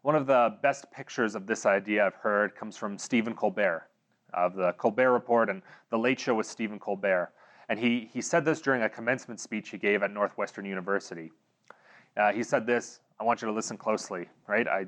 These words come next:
I think this is really powerful. Uh, "After I graduated from here, I moved down to Chicago and did improv. Now, there are very few rules to improvisation,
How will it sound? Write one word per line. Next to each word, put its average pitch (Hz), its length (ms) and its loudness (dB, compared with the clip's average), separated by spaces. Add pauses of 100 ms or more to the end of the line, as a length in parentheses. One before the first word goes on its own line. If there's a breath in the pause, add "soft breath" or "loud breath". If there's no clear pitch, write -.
I 101 100 4
think 107 220 -4
this 98 100 2
is 98 80 -4
really 95 200 2
powerful. 98 500 -2 (440 soft breath)
Uh, 95 240 6 (420)
"After 143 480 4
I 104 100 2
graduated 107 600 0
from 107 160 -8
here, 90 360 -2 (800 loud breath)
I 110 80 2
moved 110 200 -4
down 107 180 2
to 101 80 -16
Chicago 101 540 0
and 95 100 -10
did 95 120 -6
improv. 82 400 -6 (1160 soft breath)
Now, 131 100 4
there 143 180 6
are 135 140 6
very 131 260 4
few 135 200 0
rules 117 300 2
to 104 100 -10
improvisation, 92 800 -2